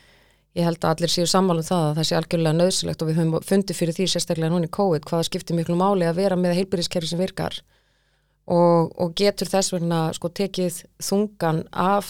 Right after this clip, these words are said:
til dæmis svona faraldri sem við svo sem enginn sá fyrir að, að kæmi, að, að þá til dæmis sjáum við það að, að þegar við spurðum aðildarfélag okkar í, í könnun nú í ágúst hvað skipti þá máli, þá voru mjög margir til dæmis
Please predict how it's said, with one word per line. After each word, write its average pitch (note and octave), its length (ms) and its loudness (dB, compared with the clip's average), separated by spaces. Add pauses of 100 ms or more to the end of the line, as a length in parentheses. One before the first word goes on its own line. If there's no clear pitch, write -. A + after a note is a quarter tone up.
til F3 180 -6
dæmis F3 220 -2
svona E3+ 160 -4
faraldri F3+ 520 0
sem D#3+ 140 2
við D#3 140 -2
svo E3 160 -2
sem D#3+ 100 0
enginn F3+ 260 0
sá E3 120 2
fyrir D#3+ 320 2
að, D#3 160 0
að E3 160 -2
kæmi, D#3+ 260 4 (920)
að, E3+ 240 0
að E3 160 -4
þá F#3 60 4 (100)
til G3 120 0
dæmis F#3 200 2
sjáum G#3 180 6
við F#3 100 0
það F#3+ 220 4
að, - 140 0
að - 80 -6
þegar F3+ 180 4
við F3 100 -2
spurðum F#3+ 600 2 (220)
aðildarfélag F#3+ 760 0
okkar D#3+ 300 -2
í, E3 160 -2
í E3 160 -10
könnun F#3 400 2
nú E3+ 120 2
í F3 80 2
ágúst F3+ 360 -4
hvað E3+ 160 -4
skipti G3 340 -8
þá F3+ 140 2
máli, G3 280 0
þá E3+ 120 -2
voru E3 120 2
mjög F#3 200 2
margir F3+ 340 -2
til E3 160 -6
dæmis D#3 320 -2